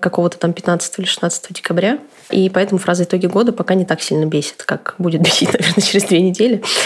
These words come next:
Э, но тем не менее. Вот, э, я к вам присоединилась, на самом деле, довольно поздно, поэтому, э, расскажите вообще, какие у вас были планы и хотелки на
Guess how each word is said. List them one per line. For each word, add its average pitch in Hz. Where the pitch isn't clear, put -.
Э, 190
но 190
тем 202
не 196
менее. 156
Вот, 175
э, 180
я 208
к 214
вам 208
присоединилась, 202
на 196
самом 190
деле, 190
довольно 190
поздно, 214
поэтому, 180
э, 180
расскажите 190
вообще, 196
какие 190
у -
вас 190
были 185
планы 185
и -
хотелки 175
на 170